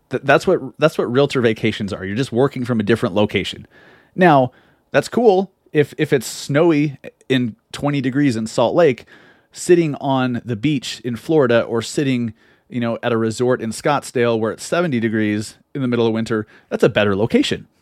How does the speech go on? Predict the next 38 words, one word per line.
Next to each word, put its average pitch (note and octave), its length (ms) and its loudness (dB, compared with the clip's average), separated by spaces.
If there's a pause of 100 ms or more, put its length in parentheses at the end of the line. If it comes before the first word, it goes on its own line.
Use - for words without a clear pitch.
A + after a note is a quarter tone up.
(300)
If - 100 -2
I'm A#2+ 100 4
gonna A#2+ 160 0
work, D#3+ 400 0 (200)
that - 160 0
would B2 120 4
be A#2 100 2
nice. D3 380 0 (520)
And C3 100 -2
that's C3 140 2
how C#3+ 60 2
we A#2+ 80 4
justify A#2+ 460 0
it. D#2+ 240 -10 (220)
But C#3+ 120 0
what D3+ 180 4
if A3 160 0
you F3 80 -8
could E3 140 -4
actually C#3 420 -2
do A2 280 -4
both B2 380 2 (440)
and A2+ 460 -4
go B2 200 4
on C#3 140 0
vacation B2 580 -2
and A2+ 120 0
actually A#2 500 -4 (320)
enjoy A2+ 520 0
it - 260 -4 (520)
and A#2+ 220 0
not C3+ 220 2
be C#3+ 120 -2
working B2 460 0
all A2 100 2
the F#2+ 80 -2
damn F2+ 220 -2
time? F2 300 -4